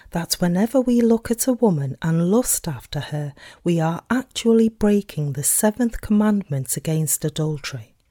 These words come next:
To break God's commandment is to sin,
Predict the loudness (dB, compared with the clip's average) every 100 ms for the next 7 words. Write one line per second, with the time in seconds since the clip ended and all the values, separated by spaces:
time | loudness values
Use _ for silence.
0 | -20 -20 -18 -6 -4 -2 0 0 0 0
1 | 0 -2 0 0 2 2 0 -2 -6 -6
2 | -6 -4 -2 -2 -4 -8